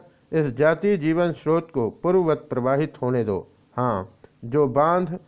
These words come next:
इसके रास्ते में रुकावट डाल रहे हैं, उन्हें काट दो।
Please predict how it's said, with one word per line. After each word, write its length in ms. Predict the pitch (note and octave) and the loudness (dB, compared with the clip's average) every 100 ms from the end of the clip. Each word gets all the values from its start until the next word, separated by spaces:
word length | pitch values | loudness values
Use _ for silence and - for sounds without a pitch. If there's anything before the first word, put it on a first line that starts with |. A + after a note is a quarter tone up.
| _ _ - | _ _ -4
इसके 320 | F3 - G3 | -4 0 2
रास्ते 440 | D3+ D#3+ D#3 G3 | 4 2 0 0
में 140 | F#3+ E3+ | 0 0
रुकावट 400 | D#3 E3+ E3+ D#3 | 0 0 2 2
डाल 260 | B2+ E3 | 2 2
रहे 260 | E3 E3 F3 | 2 0 0
हैं, 260 | C3 F#2+ - _ - | -2 -4 -12 _ -6
उन्हें 300 | C#3 D3 - | -2 0 0
काट 260 | C3 C#3+ A#2+ | 2 2 0
दो। 240 | G#2 F2 | -4 -6